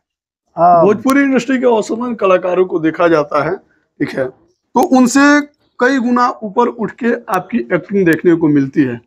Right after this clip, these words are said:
Speaker 2: ठीक ना? तो ये जो acting है, ये कहीं ना कहीं से सीखी हुई लगती है, सीखी हुई प्रतीत होती है। ऐसा ये नहीं लगता है कि बस मतलब गांव से उठ के आए, खेत से उठ के आए और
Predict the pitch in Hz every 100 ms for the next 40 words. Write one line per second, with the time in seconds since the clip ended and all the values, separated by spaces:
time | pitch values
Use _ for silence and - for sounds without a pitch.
0 | _ - 165 - _ - 143 131 - -
1 | - _ - 240 269 285 285 285 240 226
2 | - 285 240 220 254 269 277 - 233 233
3 | 233 214 254 247 226 226 240 247 - 220
4 | 202 262 233 214 180 - 170 180 214 453
5 | - - 208 247 240 233 196 185 226 214
6 | 185 180 151 170 202 _ _ - 185 196
7 | 247 240 240 220 233 - 220 214 208 208
8 | 202 208 208 185 180 196 202 214 190 185
9 | 214 240 208 131 - 185 185 202 196 -
10 | 208 214 214 165 147